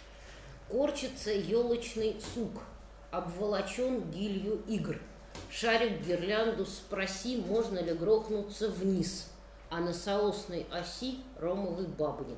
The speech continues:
завис. И это ещё, ко всему прочему, частично рифмованный текст. Вот. Валюта, доллар, всё то же самое. Вот. Но без «с»,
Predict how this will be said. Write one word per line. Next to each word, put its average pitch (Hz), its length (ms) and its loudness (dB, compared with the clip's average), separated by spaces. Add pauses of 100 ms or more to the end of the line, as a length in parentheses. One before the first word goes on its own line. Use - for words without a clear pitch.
завис. 123 600 -8 (1300)
И 147 80 -2
это 226 240 4
ещё, 214 280 4
ко 202 140 0
всему 196 300 -2
прочему, 196 760 2
частично - 460 -6
рифмованный 135 600 -4 (120)
текст. - 340 -12 (1700)
Вот. 156 400 0 (140)
Валюта, 214 1040 2
доллар, 165 480 2 (560)
всё 175 140 -4
то 160 180 -4
же 156 60 -10
самое. 202 580 -4 (680)
Вот. 180 360 -2
Но 202 160 0
без 226 280 2
«с», 156 380 0